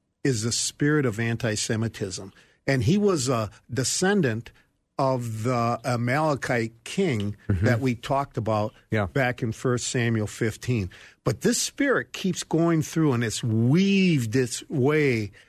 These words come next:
Speaker 1: through history because Israel was never obedient to God's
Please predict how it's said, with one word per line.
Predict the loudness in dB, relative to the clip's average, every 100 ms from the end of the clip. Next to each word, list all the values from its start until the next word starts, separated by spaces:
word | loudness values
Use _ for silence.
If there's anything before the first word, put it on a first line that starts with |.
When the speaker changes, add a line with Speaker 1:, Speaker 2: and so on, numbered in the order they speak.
| _ _ _
Speaker 1:
through | -4 2 2
history | 2 0 0 0 -6 -8 -10 _ _ _ _ -20 -20 _ _ _
because | -2 0 2 0 0 -4 -12 _ _ _ _
Israel | 0 2 2 2 2
was | -2 -2
never | -2 0 2
obedient | 0 0 0 2 0 -2
to | -6
God's | -2 0 0 0 -4